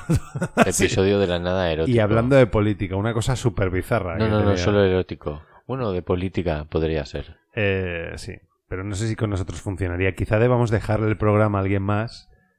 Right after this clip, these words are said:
Speaker 1: y que, y que vea a ver dónde lo lleva.
Speaker 2: Tío, nos estás infravalorando.
Speaker 1: ¿Sí?
Speaker 2: Sí.
Speaker 1: ¿Tú crees que podemos?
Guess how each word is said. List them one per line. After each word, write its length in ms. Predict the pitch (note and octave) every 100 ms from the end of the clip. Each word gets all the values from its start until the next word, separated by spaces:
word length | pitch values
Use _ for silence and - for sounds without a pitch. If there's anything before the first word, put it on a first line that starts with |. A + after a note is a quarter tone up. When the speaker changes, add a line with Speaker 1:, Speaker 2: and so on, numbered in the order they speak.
| _ -
Speaker 1:
y 140 | B2
que, 300 | G#2+ F#2 F2+
y 120 | - -
que 160 | G2
vea 200 | F2+ G#2
a 40 | G#2+
ver 120 | G#2
dónde 220 | G#2 G2
lo 100 | F2+
lleva. 360 | F#2+ F#2+ E2+ D#2+ -
Speaker 2:
Tío, 520 | - F#2 G#2 A2+ G#2 E2+
nos 180 | D2+
estás 320 | D#2 - C#2+ D#2+
infravalorando. 1120 | E2+ G2 F#2 F#2+ F#2+ D2+ C2+ F2 A2 F#2 C#2
Speaker 1:
¿Sí? 260 | - G#2+ D3 D#3 - _ _ _ _ -
Speaker 2:
Sí. 80 | -
Speaker 1:
¿Tú 140 | A2 D#2
crees 340 | G2+ G#2+ -
que 120 | -
podemos? 880 | G2+ G2+ F#2 F#2+ F#2 F2+ E2+ - -